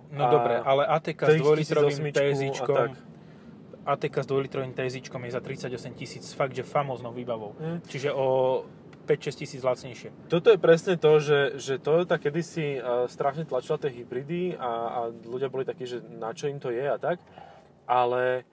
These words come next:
Speaker 2: ale dnes si to, aké by tá, tá hy-, tú hybridnú akože mániu, že a kúpim si rozumný hybrid, nebudem si kupovať predsa obyčajný nafťák alebo plug-in hybrid, kúpim si hybrid a Toyoty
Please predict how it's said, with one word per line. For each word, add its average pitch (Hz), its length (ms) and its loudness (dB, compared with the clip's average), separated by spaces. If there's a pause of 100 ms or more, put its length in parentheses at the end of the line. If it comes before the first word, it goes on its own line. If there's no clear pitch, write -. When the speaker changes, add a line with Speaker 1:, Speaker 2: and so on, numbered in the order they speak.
(220)
Speaker 2:
ale 123 220 -2
dnes 139 340 2
si 202 220 -4
to, 180 160 2
aké 160 180 2
by 175 220 2
tá, 160 320 4
tá 156 180 0
hy-, 151 160 -2
tú - 160 -8
hybridnú 170 540 -2
akože 147 340 -2
mániu, 143 400 0
že 160 140 -4
a 202 80 -8
kúpim 208 320 -8
si 175 100 -6
rozumný 202 480 -2
hybrid, 175 320 -2
nebudem 175 320 -4
si 147 160 -8
kupovať 156 400 -8
predsa 147 480 -4 (380)
obyčajný 156 500 -2
nafťák 165 540 -2
alebo 135 400 -2
plug-in 156 340 2
hybrid, 160 300 -2
kúpim 147 240 -10
si 139 100 -14
hybrid 127 240 -8
a 117 80 -6
Toyoty 127 240 -10